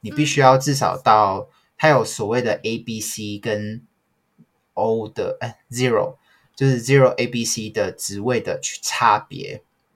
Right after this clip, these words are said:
Speaker 1: 然后像 server 来说的话，就是 C。
Speaker 2: 嗯。
Speaker 1: 然后像一些比较实务性的蓝领阶级的话，就是在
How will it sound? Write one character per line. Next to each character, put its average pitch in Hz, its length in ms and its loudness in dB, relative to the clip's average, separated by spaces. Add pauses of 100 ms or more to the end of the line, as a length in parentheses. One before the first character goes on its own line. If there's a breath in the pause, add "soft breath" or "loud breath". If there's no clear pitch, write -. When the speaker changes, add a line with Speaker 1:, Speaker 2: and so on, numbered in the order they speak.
(640)
Speaker 1:
然 107 180 0
后 127 140 0
像 120 440 0
server 135 340 2
来 87 180 0
说 95 200 -4
的 87 100 -6
话， - 200 0
就 - 100 -8
是 98 320 -8 (160)
C。 98 480 -10 (460)
Speaker 2:
嗯。 277 260 -12
Speaker 1:
然 - 140 -6
后 104 680 -4
像 120 320 -4
一 135 80 -2
些 131 220 2
比 98 160 -8
较 120 240 4
实 101 320 0
务 131 160 -2
性 123 280 -2
的 92 120 -6
蓝 104 200 2
领 120 200 2
阶 113 200 -2
级 104 200 -8
的 127 100 -10
话， 110 200 0
就 104 120 -8
是 104 120 -6
在 101 300 -4